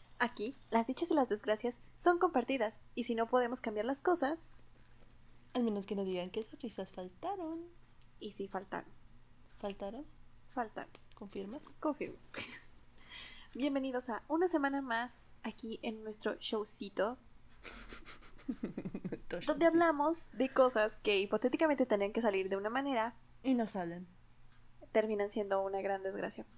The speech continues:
Speaker 1: para la vida, para la existencia, para la humanidad, para nosotras en general.
Speaker 2: Ay, está fuerte la situación.
Speaker 1: Pero pues,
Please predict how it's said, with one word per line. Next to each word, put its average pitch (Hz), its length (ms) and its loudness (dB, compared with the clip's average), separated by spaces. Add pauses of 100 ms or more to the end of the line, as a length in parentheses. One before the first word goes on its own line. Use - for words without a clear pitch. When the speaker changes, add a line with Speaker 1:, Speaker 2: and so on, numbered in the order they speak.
(240)
Speaker 1:
para 202 160 4
la 202 120 4
vida, 202 220 4
para 190 200 2
la 185 60 -2
existencia, 196 480 -2
para 190 180 0
la 185 80 -4
humanidad, 185 360 -4 (880)
para 196 220 6
nosotras 196 560 -6
en - 240 -6
general. - 380 -6 (1800)
Speaker 2:
Ay, 233 140 -10 (480)
está - 180 -2
fuerte - 480 -6
la 196 120 -4
situación. 202 600 -12 (360)
Speaker 1:
Pero 240 460 4
pues, 202 320 -6